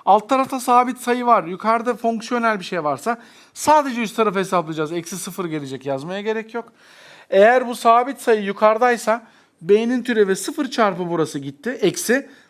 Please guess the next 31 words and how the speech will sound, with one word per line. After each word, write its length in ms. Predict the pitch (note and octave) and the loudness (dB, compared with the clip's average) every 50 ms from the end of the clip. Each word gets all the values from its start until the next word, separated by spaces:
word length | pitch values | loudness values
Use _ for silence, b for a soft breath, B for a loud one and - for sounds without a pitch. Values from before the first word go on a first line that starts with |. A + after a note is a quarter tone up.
| _ - | _ -6
bunun 220 | C#4+ D4 D4+ C4+ | -2 -2 -2 -2
türevi 280 | A#3 C4 A#3 A3+ G#3 - | 0 0 0 0 0 0
çarpı 320 | - G3 F3+ F3 D#3+ E3 | 0 0 0 0 -2 -6
bu 320 | D3+ D3 E3 G#3 A#3 B B B B B _ _ | -6 -6 -4 -6 -6 B B B B B _ _
olacak. 460 | - F#3 E3+ D#3 C#3 D3 G#3 A3 G#3+ F#3+ | -4 -2 -2 -2 -2 -4 -6 -8 -8 -8
Buna 200 | D#3+ D3+ D3+ C#3 | -8 -8 -8 -8
dikkat 220 | C3+ B2 C3 A#2+ | -10 -10 -10 -10
edeceğiz. 460 | A#2+ A2+ A2+ A2+ C3 F#3 G#3 G3+ b b b b b b - | -12 -14 -14 -12 -10 -10 -10 -12 b b b b b b -2
Yani 200 | F#3+ E3+ D3+ D3+ | 0 0 0 -2
üst 220 | - A3 F3 - - | -4 -10 -10 -4 -2
tarafta 320 | G3 E3+ D3+ - - C#3+ | -2 -2 -2 -4 -6 -10
fonksiyonel 600 | B2+ C#3 C3+ B2+ - - D3 C#3 C#3 C3+ B2+ B2 | -12 -12 -14 -14 -12 -12 -10 -8 -8 -8 -8 -10
bir 60 | B2+ - | -12 -14
şey, 240 | - - C3+ C#3 | -12 -12 -12 -12
sınır 300 | C3+ - - C3+ C3+ C3+ | -12 -12 -12 -10 -10 -8
varsa, 420 | C#3 D3 D3+ C#3+ C#3+ - C#3+ B2+ B B B B B B B | -4 -4 -4 -4 -4 -6 -10 -10 B B B B B B B
alt 240 | D#3+ F3 F3 E3+ F3 | 2 2 2 2 2
tarafta 320 | F#3+ F3+ F3 D#3 D#3+ D#3 | 0 0 0 0 -2 -4
da 40 | D3 | -4
f 220 | C#3 C#3+ C#3 - E3 | -4 -4 -6 -8 -14
x'li, 200 | - - - C#3+ | -16 -16 -12 -8
g 140 | C#3 C#3+ | -6 -6
x'li 220 | C#3 C3+ - - C3+ | -6 -8 -10 -14 -18
bir 60 | B2+ | -14
şey 180 | - C3+ B2+ A2+ | -12 -12 -10 -10
varsa 360 | A#2 A#2 A2 - - A#3+ A#3+ b b b b b b b b b | -12 -14 -10 -8 -8 -8 -8 b b b b b b b b b
şuradaki 680 | _ - - - - - - G#3+ G3 E3 E3+ F3 - G#3+ | _ -20 -20 -18 -16 -10 -8 -8 -6 -6 -8 -8 -8 -10
sarıyla 380 | G3 - - F3+ F3 F3+ F3+ F3+ | -8 -4 -2 -2 0 0 -2 -2
gösterdiğimize 640 | D#3 D#3+ D3 - - D3+ C#3 B2 C3 B2+ A#2+ A#2 A#2+ | -2 -4 -4 -4 -2 -2 -2 -4 -6 -10 -12 -12 -12
dikkat 220 | A#2 A2+ A#2 A#2+ A#2 | -12 -14 -12 -12 -12
edeceğiz. 420 | B2+ C3+ D#3+ E3+ G#3+ A#3 A#3 - | -12 -12 -10 -8 -8 -8 -8 -12